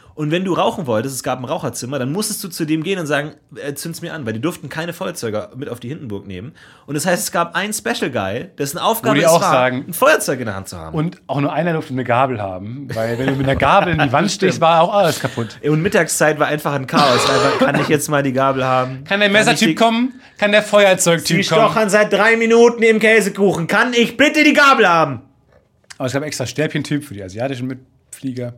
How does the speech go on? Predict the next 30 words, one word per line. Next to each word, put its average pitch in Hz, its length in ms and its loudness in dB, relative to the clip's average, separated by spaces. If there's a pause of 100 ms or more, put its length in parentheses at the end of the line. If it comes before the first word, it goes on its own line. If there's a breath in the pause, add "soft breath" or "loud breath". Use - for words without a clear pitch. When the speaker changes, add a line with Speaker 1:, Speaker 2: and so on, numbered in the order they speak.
Speaker 1:
Ja, 101 280 -10
aber 113 220 -4
ganz 135 280 -8
stumpfe 117 340 -8
Stäbchen, 87 520 -12 (120)
damit 117 280 -6
die 120 100 -4
nicht 120 100 -4
Speaker 2:
Gab's 113 100 -2
Speaker 1:
auf 113 60 -2
Speaker 2:
da 131 60 2
eine 165 100 2
Speaker 1:
Gummi 156 100 -2
Speaker 2:
Sicherheitsvorkehrung 160 720 -2
Speaker 1:
liegen. 160 100 -10
Speaker 2:
eigentlich? 151 340 -6
Solche 135 180 -4
Sicherheitseinweisungen 135 1040 -4
Speaker 1:
Nee, 87 120 -12
ich 78 100 -16
Speaker 2:
auf - 60 -20
Speaker 1:
glaub 71 100 -12
Speaker 2:
so - 120 -8
einem 127 60 -2
Speaker 1:
nicht. 123 180 -8
Speaker 2:
Ze-, 139 140 -12
Zeppelin? 143 580 -6
Speaker 1:
Ich - 140 -20
glaub - 140 -20 (120)
nicht. - 220 -20